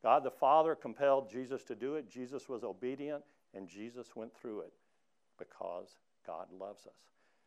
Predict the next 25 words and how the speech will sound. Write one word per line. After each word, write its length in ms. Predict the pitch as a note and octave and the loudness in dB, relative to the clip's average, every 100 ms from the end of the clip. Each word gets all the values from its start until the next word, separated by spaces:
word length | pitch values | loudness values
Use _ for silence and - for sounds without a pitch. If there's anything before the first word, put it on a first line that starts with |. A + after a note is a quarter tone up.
| _ - | _ -2
So 100 | D3+ | 0
in 60 | |
the 80 | D#3+ | 0
midst 400 | D3 E3+ A#3+ - | -2 0 -2 -2
of 160 | F#3 D3+ | 0 4
everything, 640 | E3 G3 A#2+ - F#2 F2+ | 4 4 -2 -6 -6 -6
when 140 | G#2 F#2+ | -10 -8
things 420 | - D#3+ G3 D#3 | -4 -4 -4 -4
or 100 | G#2+ | -6
trials 540 | - D3 D3+ D3+ C#3+ | 4 6 6 6 2
or 80 | A2 | -2
whatever 400 | G#2+ C3+ D3 C#3 | 0 2 2 0
are 80 | A2 | -2
happening 440 | C3 B2+ B2+ G#2+ G2 | -2 -2 -2 -8 -10
to 60 | |
you, 320 | F#2+ G2 G2 G2 _ _ _ _ _ _ _ _ - | -8 -6 -8 -10 _ _ _ _ _ _ _ _ -10
and 80 | G#2+ | -6
when 120 | B2 | -2
the 80 | C3 | 0
world 300 | C3+ D3+ D3+ | 4 4 4
tries 240 | D#3 C3+ | 4 2
to 120 | - G#2 | 0 -8
deceive 440 | A2 - C3+ A2+ | -8 -8 -10 -10
you, 220 | F2+ F2 F2+ _ _ _ | -12 -14 -18 _ _ _
remember, 640 | A2 G2+ G2+ A#2 G2+ E2+ | -10 -10 -10 -12 -14 -16